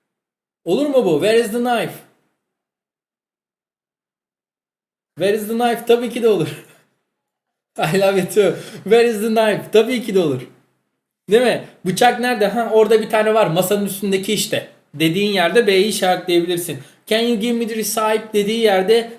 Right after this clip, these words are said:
receipt neydi? Tarifti. Artık tarifi verme. Burada alakasız oluyor. "Do you have any parsley?" Parsley dediğimiz yerde de maydanozu görebiliriz. Maydanoz kelimesini görebiliriz.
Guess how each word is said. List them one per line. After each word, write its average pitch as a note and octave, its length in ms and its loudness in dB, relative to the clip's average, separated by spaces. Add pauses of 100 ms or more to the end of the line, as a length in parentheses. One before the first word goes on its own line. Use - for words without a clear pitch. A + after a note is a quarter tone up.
(120)
receipt G#3+ 380 0
neydi? A3 440 0 (180)
Tarifti. F#3 680 2 (140)
Artık D#3+ 360 -4
tarifi F3+ 460 -2
verme. A3 460 0
Burada D3+ 560 -2 (400)
alakasız D#3+ 580 -2
oluyor. F3 340 -2 (240)
"Do F3+ 80 -2
you A#3 160 0
have A#3 280 -2
any A3+ 200 -6
parsley?" G#3 640 -4 (200)
Parsley A3 400 -2
dediğimiz G#3+ 440 -2
yerde E3 340 0
de - 240 -2 (180)
maydanozu G3 1080 0 (440)
görebiliriz. F#3 760 0
Maydanoz D#3 480 -6
kelimesini E3 480 -6
görebiliriz. D#3+ 580 -2